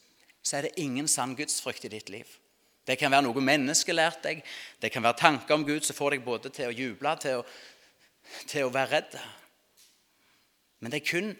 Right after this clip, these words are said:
et levende fellesskap med Gud som kan skape en sann gudsfrykt i oss. Eh, gudsfrykt, det går som en rød tråd gjennom Bibelen,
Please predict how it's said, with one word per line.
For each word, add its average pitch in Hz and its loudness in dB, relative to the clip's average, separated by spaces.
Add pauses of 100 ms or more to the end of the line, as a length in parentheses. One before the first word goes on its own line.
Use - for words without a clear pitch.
(100)
et 135 -8
levende 147 4
fellesskap 180 -4
med 104 -10
Gud 104 -12 (680)
som 123 -8
kan 147 -4
skape 151 4
en 131 -2
sann 139 4 (520)
gudsfrykt 117 -2
i 131 -4
oss. - -6 (1400)
Eh, 104 -8
gudsfrykt, 147 2
det 160 4
går 185 2
som 170 2
en 165 -2
rød 156 4 (120)
tråd 180 0 (500)
gjennom 131 2
Bibelen, 117 -4